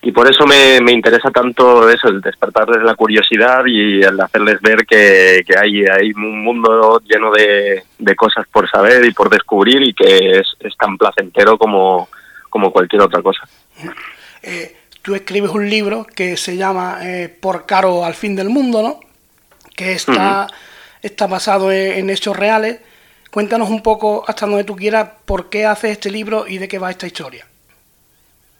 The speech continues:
Speaker 1: <clears throat> Pues la historia va de, de una niña que es secuestrada a manos de su madre
Speaker 2: Ujú.
Speaker 1: y su padre lucha por, por recuperarla y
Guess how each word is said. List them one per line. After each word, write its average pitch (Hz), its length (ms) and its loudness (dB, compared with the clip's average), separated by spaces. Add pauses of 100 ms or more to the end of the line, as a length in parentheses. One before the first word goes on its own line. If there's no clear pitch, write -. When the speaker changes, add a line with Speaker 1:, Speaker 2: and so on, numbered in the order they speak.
(200)
Speaker 1:
<clears throat> 131 320 -2
Pues 98 200 0
la 101 140 2
historia 123 320 2
va 131 120 4
de, 104 640 4 (640)
de 110 80 2
una 117 220 4
niña 120 300 4
que 117 100 4
es 113 80 2 (100)
secuestrada 127 640 2
a 107 120 -2
manos 104 260 0
de 101 500 4
su - 140 -2
madre 120 360 2 (220)
Speaker 2:
Ujú. 190 240 -10 (540)
Speaker 1:
y 101 680 4
su 98 120 -4
padre 101 300 4
lucha 104 280 2
por, 92 720 6 (240)
por 101 200 0
recuperarla 110 640 0 (480)
y 90 560 0